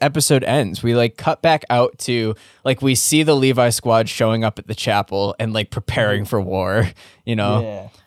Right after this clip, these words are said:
Speaker 1: We see that they have, like, these weird weapons with them and all this shit. We see, like, Kenny down there, like, just, like, thinking about life. We see Kenny's squad just being, like, I love how his, like, second in command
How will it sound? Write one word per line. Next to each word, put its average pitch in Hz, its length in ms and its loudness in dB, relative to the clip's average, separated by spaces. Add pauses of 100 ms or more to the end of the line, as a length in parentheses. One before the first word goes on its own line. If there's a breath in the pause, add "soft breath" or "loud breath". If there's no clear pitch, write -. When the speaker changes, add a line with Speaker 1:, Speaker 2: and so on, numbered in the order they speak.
Speaker 1:
We 139 100 4
see 151 240 2
that 151 140 2
they 135 100 2
have, 127 220 2
like, 120 100 0
these 113 180 -2
weird 113 300 0
weapons 110 480 -2
with 110 200 0
them 101 340 0
and 107 120 0
all 104 200 2
this 101 160 -2
shit. 101 360 -2 (320 loud breath)
We 127 180 2
see, - 440 2
like, 135 220 2
Kenny 110 540 0 (340)
down 113 300 2
there, 107 360 0
like, 107 200 0
just, - 180 -2
like, 110 320 -2 (340)
thinking 117 300 -2
about 104 280 2
life. 104 560 -2 (200 soft breath)
We 131 120 2
see 139 360 2
Kenny's 123 400 -2
squad 110 800 0
just - 240 -4
being, 107 320 -2
like, 104 320 -4 (720 loud breath)
I 160 100 6
love 185 220 2
how 220 160 4
his, 165 180 2
like, 135 160 2
second 135 320 0
in 123 80 -2
command 110 560 -2